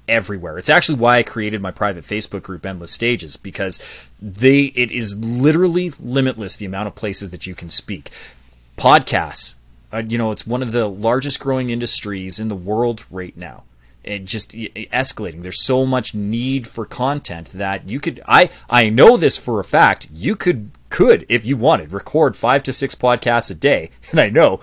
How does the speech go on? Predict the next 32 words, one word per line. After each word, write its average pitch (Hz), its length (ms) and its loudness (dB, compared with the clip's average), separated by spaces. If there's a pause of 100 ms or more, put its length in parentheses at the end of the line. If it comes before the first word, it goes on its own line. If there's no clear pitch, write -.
(100)
because 98 220 -8
when 110 100 -2
I 107 60 2
was 104 120 -2
promoting 139 380 4
the 131 80 2
<laughs> 143 160 6
launch 160 180 8
of - 60 -8
the 107 60 -4
book, 160 340 2 (200)
I 98 80 -6
was. 101 400 4 (200)
I - 40 2
was 208 120 4
on 220 140 4
over 170 160 0
three 170 180 -4
hundred 160 120 -4
fifty 160 280 -6
podcasts 151 560 0
last 82 320 -6
year. 67 160 -16 (400)
Like, 117 280 2
it 143 160 0
is 143 260 2 (220)
so 185 1080 4 (640)
easy 151 520 0
to - 160 -8
find 160 460 4
these 120 200 -2
opportunities 120 720 0